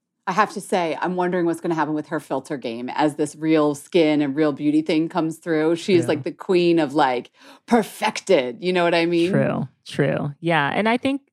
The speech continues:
Speaker 2: some brands may decide it's not right for them, right? It's not right for every
Speaker 1: Yeah,
Speaker 2: brand.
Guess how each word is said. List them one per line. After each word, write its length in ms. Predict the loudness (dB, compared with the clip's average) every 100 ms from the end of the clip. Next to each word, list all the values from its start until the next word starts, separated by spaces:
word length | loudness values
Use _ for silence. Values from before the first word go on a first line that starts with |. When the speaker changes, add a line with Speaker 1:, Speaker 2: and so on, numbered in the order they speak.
| _ -8
Speaker 2:
some 260 | -2 0
brands 380 | 0 0 -2 -4
may 720 | -2 -2 -2 -2 -2 -4 -6 _ _ _ _ _ _ _ _ -20 -8
decide 280 | 0 0 0
it's 100 | -2
not 120 | -4
right 180 | -4 -4
for 100 | -8
them, 180 | -8 -10
right? 220 | -8 -8
It's 100 | -8
not 100 | -8 -8
right 140 | -10
for 120 | -8 -6
every 320 | -6 -6 -2
Speaker 1:
Yeah, 380 | 4 4 4 2
Speaker 2:
brand. 160 | -2